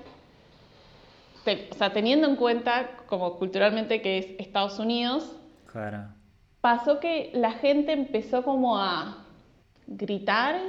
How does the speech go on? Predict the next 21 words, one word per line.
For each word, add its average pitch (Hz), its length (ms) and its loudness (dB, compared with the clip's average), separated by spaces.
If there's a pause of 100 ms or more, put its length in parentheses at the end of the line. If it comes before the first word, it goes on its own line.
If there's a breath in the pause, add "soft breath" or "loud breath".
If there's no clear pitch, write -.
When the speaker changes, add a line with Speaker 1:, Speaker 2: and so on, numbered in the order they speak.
(240)
Speaker 1:
y 220 100 -8
las, 214 160 -4 (120)
y 220 100 -4
los 208 200 -2
que - 120 -12
estaban 254 220 -2
en 254 60 0
el - 20 -
Speaker 2:
Ujú. 247 60 -4
Speaker 1:
escenario 254 320 -2 (140)
diciendo 214 340 -6
como, 208 200 -4
"Bueno, 247 280 -2 (580 loud breath)
cálmense, 285 460 2
cálmense", 285 380 0
no 277 100 -4
sé 285 100 -8
qué. 320 320 -6
Y 214 80 -6
yo 277 220 0
veo 311 280 6